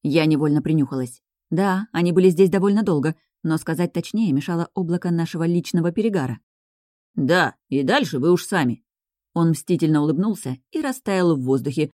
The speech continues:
даже не махнув рукой на прощание. "Вот все они из одного теста",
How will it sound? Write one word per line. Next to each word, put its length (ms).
даже 280
не 100
махнув 360
рукой 260
на 100
прощание. 540
"Вот 300
все 220
они 240
из 100
одного 300
теста", 400